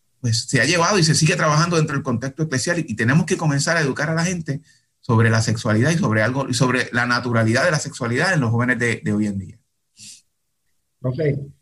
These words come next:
Speaker 2: yo creo que usted nos acaba de retar. En resumidas cuentas, hace falta educación en nuestras iglesias porque muchos de estos problemas se resuelven, no, ayuna tres días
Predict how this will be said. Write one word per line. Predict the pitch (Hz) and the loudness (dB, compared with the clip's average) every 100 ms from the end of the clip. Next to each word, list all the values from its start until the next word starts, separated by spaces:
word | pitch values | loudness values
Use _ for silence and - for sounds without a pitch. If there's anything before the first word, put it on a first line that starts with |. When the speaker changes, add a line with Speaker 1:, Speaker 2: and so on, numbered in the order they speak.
| _ | _
Speaker 2:
yo | - | -2
creo | 120 143 | 2 4
que | 147 | 4
usted | 143 151 156 160 160 - - | 2 2 2 0 -2 -8 -4
nos | 127 120 | 2 2
acaba | 117 120 139 | 2 0 2
de | 147 | 2
retar. | 139 135 123 120 - _ _ _ _ _ _ | 2 2 0 -2 -6 _ _ _ _ _ _
En | 120 113 110 - | -4 -4 -6 -10
resumidas | 113 113 120 127 | -10 -6 -2 0
cuentas, | 143 147 143 127 | 2 2 2 0
hace | 131 | 0
falta | 131 139 139 | 0 0 0
educación | 131 123 127 - 120 | 0 0 0 0 4
en | 123 | 4
nuestras | 123 131 131 | 4 2 2
iglesias | 120 143 143 | 2 2 0
porque | 120 107 - 113 107 - - - _ - | -2 -2 0 0 -2 -12 -20 -20 _ -4
muchos | 117 117 147 | 0 2 4
de | |
estos | 147 151 143 | 4 2 2
problemas | 147 139 147 143 | 2 4 4 4
se | 139 | 2
resuelven, | 131 - 139 127 120 | 2 4 4 4 4
no, | 175 165 | 2 2
ayuna | 123 127 143 | 4 4 4
tres | 151 131 | 2 2
días | 127 151 143 | 2 2 0